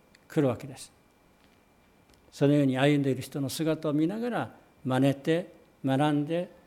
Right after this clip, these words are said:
実践していくときに、私たちも気がつくと、今日御言葉を読む時間がなかったなと一日を振り返ったときに、気がついたらそこからまた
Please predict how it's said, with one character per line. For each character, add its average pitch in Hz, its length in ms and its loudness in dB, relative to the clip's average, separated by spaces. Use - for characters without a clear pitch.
実 135 360 -4
践 139 60 -2
し 143 60 -10
て 151 80 -4
い 139 40 -6
く - 100 -16
と 139 100 -6
き 143 100 -10
に、 175 220 -4
私 127 300 -4
た 123 80 -10
ち - 120 -10
も 117 120 -6
気 - 140 -10
が 135 120 -6
つ - 120 -20
く - 100 -20
と、 190 440 -8
今 120 160 2
日 120 120 -2
御 123 120 -8
言 123 160 -6
葉 131 60 0
を 165 60 -8
読 143 160 0
む 127 100 2
時 117 140 -8
間 135 160 -4
が 135 100 -2
な 151 120 -4
か 151 80 -6
っ 139 40 -8
た 151 140 -8
な 147 160 -2
と 147 180 -6
一 135 200 -2
日 143 240 -2
を 131 60 0
振 139 120 -8
り 147 100 -2
返 160 160 -6
っ - 40 -14
た 143 140 -12
と 143 120 -10
き 160 100 -8
に、 160 240 -2
気 143 120 0
が 143 120 4
つ 143 120 0
い 139 80 4
た 151 120 -2
ら 175 100 0
そ - 160 0
こ 135 120 -2
か 165 100 -2
ら 165 120 4
ま 131 140 -2
た 170 280 -6